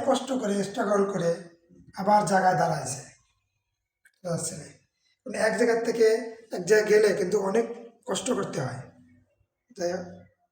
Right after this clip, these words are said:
সে আবার এসে অনেক কষ্ট করে দাঁড়াইছে। এখন সে রাজা আবার তার ভুল বুঝতে পেরে আবারও শুরু করলো তাকে কল করা।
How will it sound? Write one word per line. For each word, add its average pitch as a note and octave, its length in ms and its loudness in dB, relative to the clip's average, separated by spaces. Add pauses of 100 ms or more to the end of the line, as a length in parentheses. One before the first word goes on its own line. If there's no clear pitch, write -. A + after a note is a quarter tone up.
(920)
সে G#3+ 180 -2
আবার - 520 2 (960)
এসে - 180 -4
অনেক D4+ 320 0 (120)
কষ্ট C4 220 2
করে - 500 0 (1800)
দাঁড়াইছে। E3 400 -6 (1600)
এখন G#3+ 260 -4
সে G#3+ 200 -2
রাজা G#3+ 300 4
আবার G#3 540 4 (500)
তার G3 280 -2
ভুল A#3+ 260 -2
বুঝতে A3 300 -2
পেরে F#3 280 -2 (1800)
আবারও G#3 320 2
শুরু G#3 280 -6
করলো G3+ 300 -4
তাকে G3 300 -8
কল F3 220 -4
করা। D#3 260 -10